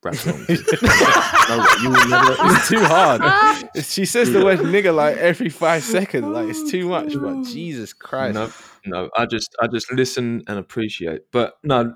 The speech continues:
Speaker 1: like I said, it set the tone for me because, look, let me not beat around the bush.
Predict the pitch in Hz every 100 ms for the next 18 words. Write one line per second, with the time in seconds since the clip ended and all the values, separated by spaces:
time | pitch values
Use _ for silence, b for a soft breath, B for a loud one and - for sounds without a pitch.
0 | _ 147 151 143 139 110 90 123 - 165
1 | 151 139 139 135 120 107 98 95 104 127
2 | 135 147 180 175 156 - _ - 131 117
3 | 117 110 104 104 -